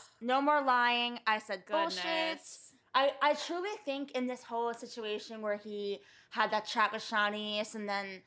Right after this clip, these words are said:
Speaker 1: blah, blah, blah, his eggs weren't in one basket, et cetera, et cetera, I think he was just oblivious.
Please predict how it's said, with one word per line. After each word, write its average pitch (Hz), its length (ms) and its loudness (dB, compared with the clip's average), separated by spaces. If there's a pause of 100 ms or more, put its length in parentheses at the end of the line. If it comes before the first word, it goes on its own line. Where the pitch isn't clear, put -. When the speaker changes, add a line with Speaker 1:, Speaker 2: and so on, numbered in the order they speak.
(220)
Speaker 1:
blah, 226 180 4
blah, 220 180 6
blah, 220 260 4
his 226 200 -2
eggs 202 260 0
weren't 220 260 0
in 226 60 -6
one 214 180 2
basket, 208 560 2
et 196 160 -2
cetera, 196 320 -2
et - 140 -8
cetera, 214 580 -2 (340)
I 254 120 6
think 466 240 -4
he 480 100 4
was 440 120 2
just - 340 -8
oblivious. 208 1160 -4